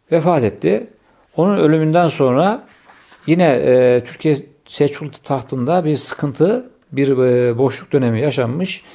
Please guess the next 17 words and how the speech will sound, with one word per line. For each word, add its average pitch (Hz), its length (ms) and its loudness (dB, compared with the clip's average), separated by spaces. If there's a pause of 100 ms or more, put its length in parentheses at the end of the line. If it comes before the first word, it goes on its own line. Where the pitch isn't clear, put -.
(340)
ve 139 40 -2
ondan 156 300 0
sonra 147 480 -2 (580)
tahta 143 440 -4
birinci 143 320 -4
Mesut 160 380 -2 (640)
geçmiştir. - 760 -6 (840)
Tabi 160 180 0
birinci 190 300 4
Mesut 208 420 2 (1040)
dönemini, 165 800 2 (600)
e, 127 760 0 (500)
tekrar 165 480 2
Anadolu'da 156 920 2
en 170 220 0
güçlü 147 360 -8
devlete 151 640 2